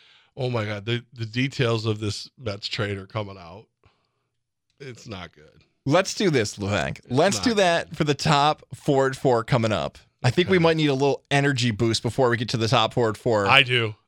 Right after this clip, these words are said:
Speaker 1: I do. I, I literally, so I've got this backpack that my kid and her boyfriend gave me, and it's amazing. It's got, like, a padded, one, like, a padded pocket,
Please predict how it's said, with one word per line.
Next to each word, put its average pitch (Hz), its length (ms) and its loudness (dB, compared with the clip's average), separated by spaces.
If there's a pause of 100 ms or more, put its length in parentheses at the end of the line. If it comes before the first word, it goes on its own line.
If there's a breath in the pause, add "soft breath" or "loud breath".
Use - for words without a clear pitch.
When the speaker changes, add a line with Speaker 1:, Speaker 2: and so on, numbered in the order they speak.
Speaker 1:
I 127 160 4
do. 127 180 0
I, 120 160 0 (140)
I 123 200 -2 (340)
literally, 143 480 0
so 120 400 -4 (720)
I've 127 140 -4
got 139 200 2
this - 200 -6
backpack 120 640 0
that 110 100 -6
my 104 180 -10
kid 110 460 -2 (260)
and 110 100 -4
her 110 80 0
boyfriend 101 440 -4
gave 92 220 -10
me, 87 140 -20 (220)
and 113 120 0
it's 110 140 -6
amazing. 113 400 0
It's 95 140 -16
got, 117 100 -2
like, 104 120 -4
a 104 40 -6
padded, 110 500 -2
one, 120 140 -2
like, 107 140 -4
a 98 60 -10
padded 113 380 -4
pocket, 107 480 -8